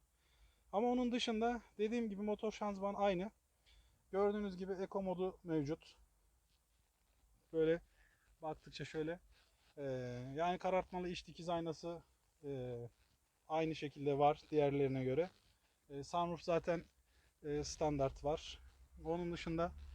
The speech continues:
hem böyle bakalım hem inceleyelim arkadaşlar. Bu arada Mehmet Bey'in <laughs> iç aydınlatma ledlerini de değiştirdik. Beyaz yaptık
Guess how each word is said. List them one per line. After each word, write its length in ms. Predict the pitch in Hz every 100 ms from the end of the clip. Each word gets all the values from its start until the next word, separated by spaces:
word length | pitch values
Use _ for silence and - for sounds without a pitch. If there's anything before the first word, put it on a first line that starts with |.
| - -
hem 200 | - 156
böyle 260 | 165 160 160
bakalım 380 | 165 160 156 165 - - - -
hem 180 | 156 151
inceleyelim 520 | 165 156 151 151 147 151
arkadaşlar. 680 | 143 143 143 139 - 170 - - - _ -
Bu 100 | 156
arada 300 | 165 165 185 - - - -
Mehmet 320 | 151 160 175 -
Bey'in 280 | 170 185 151 -
<laughs> 140 | 165
iç 160 | 151 -
aydınlatma 520 | 160 170 170 170 165
ledlerini 480 | 165 160 165 175 165
de 100 | 151
değiştirdik. 480 | 151 - 143 143
Beyaz 280 | 143 143 151
yaptık 340 | 143 - -